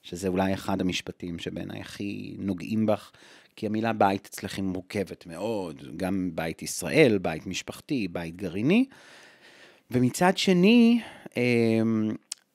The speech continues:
את נורא שואלת כל הזמן, "מי מטפל בי, חברים? מי מטפל בי?"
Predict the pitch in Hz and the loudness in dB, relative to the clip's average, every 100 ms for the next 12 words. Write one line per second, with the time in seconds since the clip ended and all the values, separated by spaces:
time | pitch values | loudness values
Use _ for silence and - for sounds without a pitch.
0 | 110 - 131 110 101 95 90 76 _ _ | -14 -4 -2 2 2 2 -2 -6 _ _
1 | - - 113 107 - 127 113 107 101 87 | -8 -4 -2 -2 -4 -2 -2 -2 -4 -4
2 | 87 - _ - 95 90 87 87 95 - | -6 -10 _ -12 -8 -6 -8 -10 -12 -10
3 | 95 - 185 196 110 92 98 82 92 151 | -8 0 2 2 -2 -6 -12 -10 -2 0
4 | 101 85 - 92 90 82 - 104 143 175 | -2 -6 -12 -10 -8 -8 -10 -6 -2 -2
5 | 113 | -2